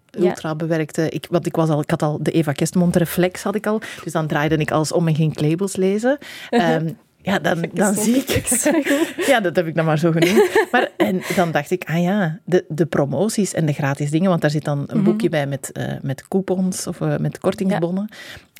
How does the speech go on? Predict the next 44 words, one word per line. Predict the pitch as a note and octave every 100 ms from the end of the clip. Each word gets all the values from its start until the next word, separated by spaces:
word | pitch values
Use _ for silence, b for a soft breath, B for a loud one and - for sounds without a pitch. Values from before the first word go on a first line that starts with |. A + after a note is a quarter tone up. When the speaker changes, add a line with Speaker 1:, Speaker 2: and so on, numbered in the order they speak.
| -
Speaker 2:
Dat | D3+ -
zijn | C#3 -
ook | F3+ F3+
allemaal | - C#3+ C#3+ A#2+
de, | C3 C3+ B2
de | - C3+ -
ultrabewerkte. | D#3 D3+ D3 B2+ F#2 - - D#3 _ B B B
Speaker 1:
Ja, | A3+ A#3 -
ja, | - A3
ja, | - G#3
klopt. | - F#3+
Dat | -
wordt | G3+ F#3 -
continu | G#3 A#3 - G#3 G#3+
gepromoot. | G3 - F3 E3 E3 F3+ - -
Ehm, | - F3+ E3+ F3 B B B B
er | -
is | G3 - -
onderzoek | G#3+ G#3+ - -
gedaan, | E3+ F#3+ G3+
het | G3
precieze | - - A#3+ G3+
percentage | - - G3+ F#3+ F#3+ G#3+
ontglipt | F#3 - G3
mij | G#3 F3
nu | E3+
even, | E3+ E3+
maar... | F3+ E3+ - - - -
Het | - - - _ _ _ - -
percentage, | G3 G3+ F#3+ G3 G3+ G#3 F#3 - _
eh, | G3 F3+ - -
kortingen | - G#3 - G#3+ F#3+
voor | F3
verse | C#3 G3 - F#3+
voeding, | F#3+ G3+ G#3 F#3
dat | E3 D#3+
is | D3+
echt, | D#3 - - -
eh, | F3+ E3+
dat | D#3
valt | - - F3 E3+
in |
het | F3 E3
niks. | F3 F3 - -